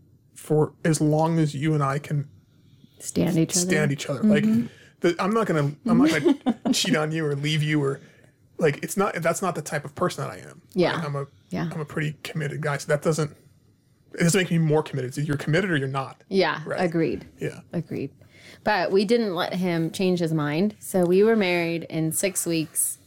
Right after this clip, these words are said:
Speaker 2: The baby was our flower girl. And most of that wedding was about the baby. We did a jumping song. The jumping song was the most important thing.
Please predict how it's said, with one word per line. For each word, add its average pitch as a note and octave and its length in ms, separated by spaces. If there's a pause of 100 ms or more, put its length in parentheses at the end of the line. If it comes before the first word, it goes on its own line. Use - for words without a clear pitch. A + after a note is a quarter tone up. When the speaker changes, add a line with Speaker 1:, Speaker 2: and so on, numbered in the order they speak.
(260)
Speaker 2:
The E3+ 80
baby D#3+ 340
was E3 220
our F3 160
flower D3 400
girl. C#3+ 400 (320)
And F#3 500
most C4+ 240
of G#4+ 60
that F4 180
wedding G3 280
was D#3 160
about D#3 320
the C3 80
baby. D3+ 380 (520)
We G3 140
did F#3 160
a E3 80
jumping F3 520
song. F#3 800
The G3 60
jumping A3 300
song D3+ 300
was C#3 140
the C#3 60
most C3+ 300
important - 500
thing. D#3+ 320